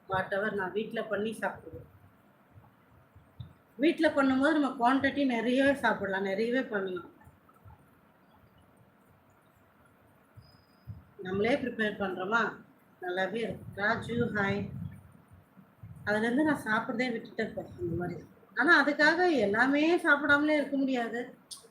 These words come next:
But பானிபூரி சாப்பிட்றத விட்டுட்டேன். I feel, எனக்கு ரொம்ப பிடிக்கும் பானிபூரி. ஆனா, இப்போ நினைச்சா பிடிக்கல.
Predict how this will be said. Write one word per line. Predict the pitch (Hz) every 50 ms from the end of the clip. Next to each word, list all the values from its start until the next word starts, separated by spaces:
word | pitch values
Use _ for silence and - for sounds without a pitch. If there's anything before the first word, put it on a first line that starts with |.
| _ _ _ _ _ - - 226
But | 277 302 302 - - - - -
பானிபூரி | 233 233 240 247 247 247 247 233 220 -
சாப்பிட்றத | - 208 190 - - - 196 208 202
விட்டுட்டேன். | 202 196 - 202 190 - - - - - - - - - -
I | 196 190 190 - -
feel, | 226 220 202 202 196 190 - - - _ _ _ _ -
எனக்கு | 214 220 - 214
ரொம்ப | 220 226 233 254 294 -
பிடிக்கும் | 285 254 247 - 254 233 196 208
பானிபூரி. | 202 202 208 202 - - - - - - - - - - - - - - _ _ - - _ _ _ _ _ - - - - - - - _ _ - _ - - - _ -
ஆனா, | 202 208
இப்போ | 208 208 190 180 165 - - _ - 220 220 214
நினைச்சா | 214 202 202 196 185 185 202 202 - 233 226 220 220 220 - 214
பிடிக்கல. | 202 185 - 214 196 - -